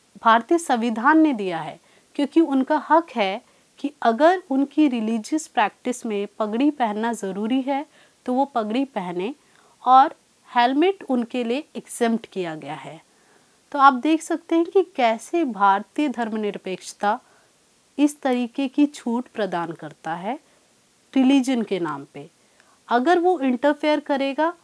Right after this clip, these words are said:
तो वो इंटरफेरेंस की नीति हो जाएगी, नॉन इंटरफेरेंस की नहीं।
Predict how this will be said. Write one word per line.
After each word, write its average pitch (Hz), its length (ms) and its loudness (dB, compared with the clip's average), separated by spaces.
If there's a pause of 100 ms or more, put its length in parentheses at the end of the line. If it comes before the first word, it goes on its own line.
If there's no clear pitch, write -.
(340)
तो 254 100 0
वो 285 360 -2
इंटरफेरेंस 240 880 0
की - 180 -6
नीति 208 320 -6
हो 190 140 -4
जाएगी, 202 520 -2
नॉन 208 260 -2
इंटरफेरेंस 170 640 -8
की - 140 -12
नहीं। 143 240 -12